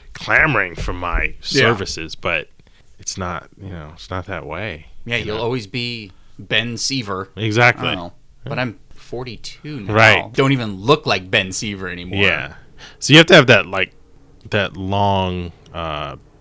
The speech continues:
Speaker 1: that eye to longevity, you know? It's, it's not about that role that's just there. 'Cause you're right, Ben Se-, like, you always, you're Ben Seaver. I
Speaker 2: Yeah.
Speaker 1: can't think of you in anything else,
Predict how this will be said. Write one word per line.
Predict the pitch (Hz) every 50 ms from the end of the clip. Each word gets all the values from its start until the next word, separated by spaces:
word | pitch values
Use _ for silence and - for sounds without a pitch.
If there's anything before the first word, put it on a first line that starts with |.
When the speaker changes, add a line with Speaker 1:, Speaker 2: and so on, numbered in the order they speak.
| _ - -
Speaker 1:
that | - 117 107 107 -
eye | 107 101 107 107
to | 98 95
longevity, | 92 92 95 95 95 92 85 87 90 90 95 92 95 90 82 - - -
you | 98 92 95
know? | 95 95 92 92 95
It's, | 92 - - - -
it's | - 98 95 - - -
not | 104 98 101 104
about | 98 87 98 92 90 85 71 -
that | 85 90 87 69 -
role | 80 82 82 82 82 80 82
that's | 78 80 76 73 71 - -
just | - - - - -
there. | 80 78 76 78 71 65 64 -
'Cause | - 110 95 107
you're | 117 113
right, | 113 101 87 78 - 85
Ben | 90 104 101 95
Se-, | - - 98
like, | 101 101 85
you | 101 110 107
always, | 104 104 107 101 104 104 104 104
you're | 107 107
Ben | 98 107 113 107 98
Seaver. | - - 113 113 113 98 87 78 78 -
I | - 104
Speaker 2:
Yeah. | 127 127
Speaker 1:
can't | 120 120 110 101 98 - - -
think | - 110 98 -
of | 113 98
you | 101 101 98
in | 92 95
anything | 95 90 87 101 92
else, | 98 98 95 -